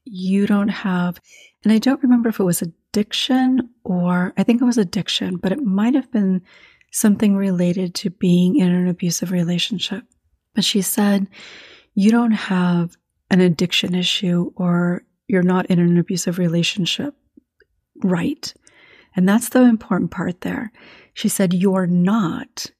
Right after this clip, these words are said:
and then whatever that was, "Right." So she's telling me I'm not, and then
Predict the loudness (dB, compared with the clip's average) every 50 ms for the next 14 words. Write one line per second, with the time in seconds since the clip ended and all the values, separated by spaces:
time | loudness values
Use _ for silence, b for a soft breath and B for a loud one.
0 | _ _ -2 0 2 2 4 2 2 2 2 2 0 0 -2 -6 -6 -4 -2 0
1 | 0 0 0 0 0 0 0 -2 -2 -4 -4 -2 -2 0 -2 -2 -4 -6 -10 -12
2 | -14 _ _ _ _ _ _ -6 -2 0 0 0 0 -2 -4 -8 -12 -16 -20 _
3 | _ _ _ _ _ _ _ _ _ _ _ _ -10 -4 -4 -2 -2 -2 -4 -4
4 | -6 -4 0 2 4 6 6 6 6 4 2 2 2 0 0 0 0 -2 -2 -4
5 | -4 -6 -8 -12 _ _ _ _ -4 0 0 2 2 2 2 2 2 2 2 0
6 | -2